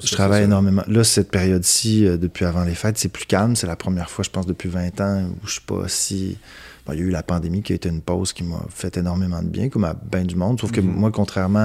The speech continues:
Speaker 1: à, à bien des gens qui ont repris le rythme tout de suite, j'ai réussi à, à justement stopper ben des affaires, puis je me suis questionné beaucoup, puis j'ai mis en,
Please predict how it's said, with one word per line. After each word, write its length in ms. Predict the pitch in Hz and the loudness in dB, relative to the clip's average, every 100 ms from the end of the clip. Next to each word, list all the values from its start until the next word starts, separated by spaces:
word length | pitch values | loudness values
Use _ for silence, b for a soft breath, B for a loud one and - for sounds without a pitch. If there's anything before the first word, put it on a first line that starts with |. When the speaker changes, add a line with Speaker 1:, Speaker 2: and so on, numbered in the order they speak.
| 104 | 2
Speaker 1:
à, 220 | 80 78 B B B B B B B B | 0 -6 B B B B B B B B
à 80 | - | -8
bien 140 | 110 | -4
des 140 | 95 95 | 0 2
gens 160 | 95 | 2
qui 80 | 104 | 2
ont 60 | 87 | -2
repris 220 | - 110 | -2 0
le 80 | 92 | 2
rythme 320 | 98 104 90 | 0 0 -2
tout 140 | - | -2
de 60 | - | -4
suite, 280 | - 131 127 | 0 2 2
j'ai 200 | 107 98 | 0 0
réussi 540 | 92 95 - - 123 | 2 2 2 2 4
à, 400 | 104 85 80 78 - - | 2 0 -6 -10 -16 -10
à 100 | 87 | -4
justement 340 | - 95 92 | -2 0 0
stopper 300 | 95 - 92 | 0 -2 0
ben 160 | 101 107 | 0 2
des 200 | 107 95 | 2 2
affaires, 320 | 85 - 98 | -2 -2 -2
puis 240 | 98 - 90 | -2 -6 -6
je 80 | 87 | -4
me 80 | |
suis 140 | 87 - | -4 -2
questionné 340 | 95 - 98 | -2 -2 0
beaucoup, 280 | 90 95 117 | 0 -4 -4
puis 100 | 107 | -2
j'ai 140 | 95 | 0
mis 260 | 92 104 104 | 2 4 4
en, 140 | 82 | 2